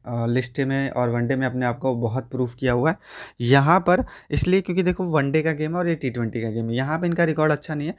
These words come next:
टैलेंट है भले, but रिकॉर्ड अच्छा नहीं है, तो ये प्रूफ करना बाकी है, इसलिए ग्रैंड लीग में ट्राई करना। अ, टैलेंटेड तो है। उस्मान गनी, ये थोड़े से मुझे कंसिस्टेंट स्कोरर लगते हैं और most of the time इन्होंने बांग्लादेश के against भी इन्होंने अच्छा स्कोरिंग किया था।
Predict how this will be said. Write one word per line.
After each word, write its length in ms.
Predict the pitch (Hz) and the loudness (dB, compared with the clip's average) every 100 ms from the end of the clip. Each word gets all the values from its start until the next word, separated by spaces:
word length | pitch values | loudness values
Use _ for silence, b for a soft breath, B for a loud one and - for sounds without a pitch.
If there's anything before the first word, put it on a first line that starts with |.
| b b - | b b 0
टैलेंट 400 | 147 160 185 175 | 2 2 -2 0
है 240 | 190 208 | -2 0
भले, 240 | 131 139 160 B B 151 | -2 -2 -2 B B -4
but 120 | 143 | -2
रिकॉर्ड 320 | 139 151 156 | -2 2 2
अच्छा 240 | 147 - 120 | 2 0 -2
नहीं 120 | 113 | -2
है, 60 | |
तो 160 | 113 120 | 0 0
ये 140 | 127 | 0
प्रूफ 420 | 135 - - 160 170 | -2 -6 -4 -2 2
करना 240 | 175 170 | 2 2
बाकी 280 | 156 147 156 | 2 0 -2
है, 40 | |
इसलिए 340 | 151 156 160 156 | -4 -2 -4 0
ग्रैंड 300 | 131 139 143 | 2 2 2
लीग 120 | 147 | 2
में 120 | 147 | 0
ट्राई 200 | 139 135 | 2 2
करना। 240 | 131 151 - B B B B | 2 -2 -4 B B B B
अ, 60 | 117 | -2
टैलेंटेड 520 | 131 131 135 151 147 | 2 4 4 2 2
तो 80 | 156 | 2
है। 100 | 151 | 2
उस्मान 300 | 151 165 170 | 2 2 4
गनी, 260 | 170 185 - B B - | 2 0 -6 B B 0
ये 120 | 170 | 2
थोड़े 220 | 180 180 | 4 4
से 100 | 180 | 4
मुझे 200 | 180 170 | 2 2
कंसिस्टेंट 640 | 165 151 156 151 175 165 | 2 0 2 0 0 0
स्कोरर 380 | 165 - 160 156 | -2 -2 0 2
लगते 280 | 151 143 - | 2 0 0
हैं 160 | 151 165 | -2 0
और 180 | 139 | 0
most 240 | 123 135 - | 0 -2 -4
of 100 | 135 | -4
the 120 | 131 | -2
time 220 | 139 139 | -2 -2
इन्होंने 180 | 131 127 120 | -2 -4 0
बांग्लादेश 500 | 143 160 175 165 - | 0 2 2 0 0
के 100 | 160 | 0
against 240 | 156 147 | 0 0
भी 60 | 156 | 2
इन्होंने 220 | 151 151 | 4 2
अच्छा 260 | 143 - | 2 2
स्कोरिंग 400 | 139 - 120 113 | 2 4 2 2
किया 160 | 110 110 | 2 0
था। 180 | 107 | 0